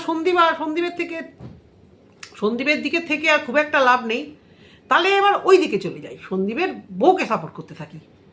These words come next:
দেখি ও যদি আমাদের কিছু, মানে, দিতে পারে ভালোবাসা, ও যদি আমাদের কিছু ভালোবাসা দিতে পারে, তবে গিয়ে কিছুটা ওর, ওর, ওকে,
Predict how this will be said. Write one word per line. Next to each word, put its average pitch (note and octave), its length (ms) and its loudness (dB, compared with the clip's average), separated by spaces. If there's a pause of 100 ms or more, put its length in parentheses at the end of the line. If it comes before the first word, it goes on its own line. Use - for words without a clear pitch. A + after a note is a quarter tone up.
(320)
দেখি F#4+ 340 6
ও C#4 80 -2 (100)
যদি E4 220 0
আমাদের C#4 220 0 (100)
কিছু, C4 220 -4
মানে, G#3+ 220 2 (360)
দিতে G#3+ 160 -2
পারে A3 200 -2 (100)
ভালোবাসা, G3+ 440 -2 (1080)
ও B3 160 2
যদি F#4 200 2
আমাদের E4+ 320 2
কিছু D#4+ 140 -4
ভালোবাসা C4+ 440 2
দিতে G#3+ 260 -4
পারে, D4+ 200 2 (140)
তবে C#4 240 2
গিয়ে C#4+ 280 -2 (440)
কিছুটা D4 300 2 (240)
ওর, B3 100 6 (100)
ওর, B3+ 160 4 (220)
ওকে, B3 380 4